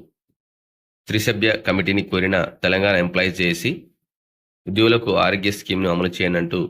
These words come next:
జేఏసీ చైర్మన్ లచ్చిరెడ్డి ఆధ్వర్యంలో కమిటీని కలిసినటువంటి ఉద్యోగ సంఘాలు.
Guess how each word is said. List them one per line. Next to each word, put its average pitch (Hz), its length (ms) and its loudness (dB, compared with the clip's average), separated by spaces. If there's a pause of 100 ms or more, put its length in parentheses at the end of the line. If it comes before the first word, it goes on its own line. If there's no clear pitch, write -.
(600)
జేఏసీ 101 340 0
చైర్మన్ 87 440 -2
లచ్చిరెడ్డి 87 560 -2
ఆధ్వర్యంలో 87 440 0
కమిటీని 90 420 -2
కలిసినటువంటి 85 580 -4
ఉద్యోగ 85 240 -2
సంఘాలు. 82 420 -4